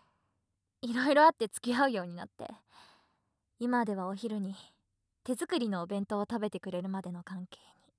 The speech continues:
に。いや、<laughs> そう考えると、ちょっと感慨深いですね。<laughs> でも、先輩？聞いてくださいよ。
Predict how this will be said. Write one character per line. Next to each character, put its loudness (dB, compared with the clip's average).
に。 -12
い -8
や、 2
<laughs> 4
そ 4
う 6
考 4
え 6
る -8
と、 -6
ち -12
ょ -6
っ -12
と -14
感 -4
慨 2
深 4
い 2
で -6
す -16
ね。 -4
<laughs> -8
で -6
も、 -8
先 -10
輩？ -6
聞 -4
い -4
て 4
く 0
だ 4
さ -2
い -2
よ。 -8